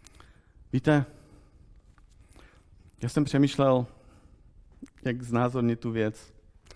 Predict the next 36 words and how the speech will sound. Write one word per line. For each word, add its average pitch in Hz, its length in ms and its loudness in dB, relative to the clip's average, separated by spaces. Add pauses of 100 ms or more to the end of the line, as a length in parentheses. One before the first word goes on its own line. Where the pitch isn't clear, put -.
(260)
Napadlo 110 340 -2
mě, 107 180 0
že 107 100 -8
to 110 120 -4
udělám 107 240 -2
takovým 107 360 -6
netradičním 107 440 -4
způsobem. 104 580 -6 (280)
Já 107 80 -6
mám 113 200 -2
takové 113 280 -6
skvělé 113 360 -4
brýle, 110 280 0
moje 101 200 -2
hezké. 104 440 -4 (880)
Moje 110 180 0
dcera 117 200 4
vždycky 117 240 0
říká, 123 300 6
"Tati, 127 280 2
sundej 123 420 2
to." 90 220 -10 (800)
<laughs> - 300 -2 (1700)
Když 120 200 0
se 156 100 6
na 156 80 8
vás 156 140 6
takhle 160 180 4
podívám 147 360 4
jako 131 160 0
člověk, 127 500 2 (580)
tak 120 200 -4
vidím, 123 360 2
jak 113 140 -2
jste - 140 -6
hezcí, 131 640 0